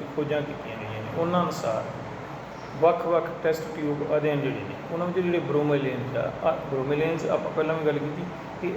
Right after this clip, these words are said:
ਅਨਾਨਾਸ ਦੇ ਵਿੱਚ ਇੱਕ ਬਾਇਓ ਐਕਟਿਵ ਪਦਾਰਥ ਆ, ਜੋ ਸੋਜਾਂ ਨੂੰ ਰੋਕਣ ਅਤੇ ਖਾਸ ਕਰ ਘੱਟ ਕਰਨ ਦੇ ਵਿੱਚ ਵੀ ਮਦਦਗਾਰ ਮੰਨਿਆ ਗਿਆ। ਕਿ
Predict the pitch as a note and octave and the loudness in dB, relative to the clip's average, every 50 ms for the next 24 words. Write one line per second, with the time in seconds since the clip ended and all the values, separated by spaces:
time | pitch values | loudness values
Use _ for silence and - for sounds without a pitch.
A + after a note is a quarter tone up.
0 | - - E3+ D#3+ E3 E3+ E3+ E3+ E3+ E3 D#3+ D3+ D3 C#3+ D3 D3+ D#3 D#3+ D#3 - | 0 0 2 4 4 4 6 6 4 4 6 6 6 8 8 6 6 4 4 0
1 | D3 C#3 C#3 D3 D3 D3 C#3+ D3 D3+ D3 D3 - - - - E3 D#3 D#3 - - | -2 -2 0 0 0 0 0 0 0 -2 -2 -4 -8 -6 -4 -4 -4 -4 -4 -6
2 | D#3+ C#3+ C3 B2+ B2+ C3+ C#3+ C#3+ D3 D3 C#3+ - - - D3 - C#3+ D3 - D#3+ | -4 -2 2 4 4 6 6 6 6 4 4 4 2 2 2 2 0 -2 -2 -2
3 | D3+ D3 - C#3 A2+ A2 G2+ G#2+ A2+ A2 - C#3+ D3+ E3+ - - - - - - | -2 -2 -2 0 0 0 0 0 -2 -2 0 2 2 2 2 0 -4 -6 -8 -8
4 | - - - D#3 F3 F#3 F3+ F3+ - D#3+ D#3+ D#3+ D3+ C3+ C#3 E3+ E3+ E3+ E3+ E3+ | -8 -8 0 2 4 4 4 4 2 4 4 4 4 4 4 4 4 4 4 2
5 | D#3+ C#3 C3+ D3 D3 D3 D3 - F3+ F#3 F#3 F3+ - - - - - - D#3 D#3 | 0 2 2 2 2 2 0 -2 -2 -2 -2 -2 -6 -6 -8 -6 -4 -4 -4 -4
6 | - - - - - - - - - D#3+ D#3 D3 - - - F3 - - - - | -6 -8 -10 -10 -10 -10 -6 0 4 4 4 4 4 0 -2 -2 -2 -4 -6 -6
7 | - - D3 D3 - - E3+ - - E3 D3+ D#3+ D#3 D3+ D#3 D3 C#3 C#3+ C#3+ C#3 | 0 4 4 4 4 2 2 2 4 4 2 2 2 2 2 2 2 0 0 -2
8 | C#3 C#3+ D3 D#3+ F#3 G3 - - - - - - - - - - - - - - | -2 -2 -2 -2 -2 -2 -2 -6 -8 -8 -10 -10 -10 -10 -10 -12 -12 -12 -12 -12
9 | - - - - - - - - - - G3+ E3 D#3 D#3 D3+ D3+ D3+ D3+ D#3 D#3+ | -10 -10 -10 -10 -10 -10 -10 -10 -8 -6 -2 -2 0 0 2 2 6 8 8 8
10 | D#3+ F3 E3+ E3 D#3 C#3+ D3+ C#3+ C#3 - - E3+ D#3+ D3+ D3 C#3+ C#3+ C#3 C3+ C#3+ | 8 6 2 4 4 4 6 6 4 4 0 0 0 2 2 2 2 2 0 -2
11 | - - - - - - - - - - - - - - - - - - - - | -4 -6 -6 -8 -10 -12 -12 -14 -14 -14 -14 -14 -14 -14 -14 -14 -14 -14 -14 -14
12 | - - - - - - - - - - - - - - - - - - - - | -14 -14 -12 -12 -12 -12 -12 -12 -10 -10 -10 -10 -10 -10 -10 -10 -10 -10 -8 -8
13 | - - - - - - - E3+ | -8 -8 -8 -8 -8 -6 -2 -2